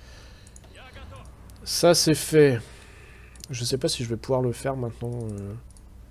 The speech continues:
avec lui. Mais là, ça va être dangereux parce qu'après, je vais avoir tout le, il va me servir de tampon, en fait. Je vais utiliser la section qui est ici, jusqu'à en bas,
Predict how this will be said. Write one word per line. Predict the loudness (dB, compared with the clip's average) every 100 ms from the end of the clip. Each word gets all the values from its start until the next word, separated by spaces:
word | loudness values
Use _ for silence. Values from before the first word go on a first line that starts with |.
| -20 -20 -20 -20 -20 -20 -20 -20 -12 -6
avec | -2 -4 -6
lui. | -8 -8 -10 -18 -20 -18 -2
Mais | 4
là, | 4
ça | 4
va | 2
être | 2
dangereux | 2 2 0
parce | 0 -4
qu'après, | -4 -4
je | -2
vais | -2
avoir | -6 -10
tout | -10 -4
le, | -2 0 0 -2 -4 -10 -18 -20 -20 -20 -20 -6
il | 2
va | 4
me |
servir | 6 6 4
de | 2
tampon, | 2 4 4
en | 4
fait. | 0 -2
Je | 0
vais |
utiliser | 0 0 0 2 4 4 2 -14 -20 -6 4
la | 6 6 4
section | 0 -4 -2 -2
qui | -2 -4 -2
est | -2
ici, | -2 -2 -2 -4 -10 -20 -20 -20 -20 -12
jusqu'à | -6 -4 -2 2 4
en | 4
bas, | 4 2